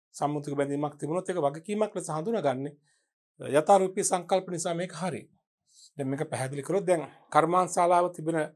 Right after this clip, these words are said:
නගරය අවට අපි තුමු නගරය අසලින්, අ, ගංගාවක් ගලා යනවා. මෙන්න කර්මාන්ත ශාලාවේ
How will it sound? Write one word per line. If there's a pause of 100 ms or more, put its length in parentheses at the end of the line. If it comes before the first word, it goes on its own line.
(460)
නගරය (960)
අවට
අපි
තුමු
නගරය
අසලින්, (760)
අ, (120)
ගංගාවක්
ගලා
යනවා. (640)
මෙන්න
කර්මාන්ත
ශාලාවේ